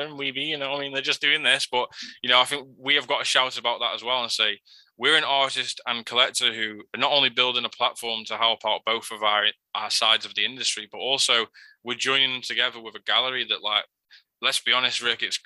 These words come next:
you know, it, it's, it's not a cheap job, you know what I mean? Like, this stuff's gonna, when, when it comes round to it, it's,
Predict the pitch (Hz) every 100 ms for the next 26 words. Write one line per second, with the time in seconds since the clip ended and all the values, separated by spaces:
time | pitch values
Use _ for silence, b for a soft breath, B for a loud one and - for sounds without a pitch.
0 | - 101 110 107 - 107 - 123 - -
1 | 120 127 127 - 123 110 - 117 117 110
2 | 110 107 113 107 107 - 117 - 117 107
3 | 107 b b _ _ 113 113 117 113 113
4 | 113 123 113 113 120 123 - 104 - 104
5 | -